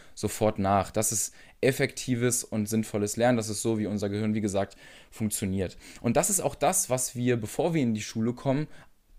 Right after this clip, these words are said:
im Klei-, im Baby-, im Kleinkindalter, ähm, machen, um, ja, zu wachsen, um in der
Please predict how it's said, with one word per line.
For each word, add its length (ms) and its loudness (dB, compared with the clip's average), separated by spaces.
im 160 4
Klei-, 280 6
im 160 4
Baby-, 320 6
im 120 2
Kleinkindalter, 920 0
ähm, 400 0
machen, 560 4
um, 440 4
ja, 380 4
zu 180 -2
wachsen, 320 4
um 140 2
in 100 6
der 300 2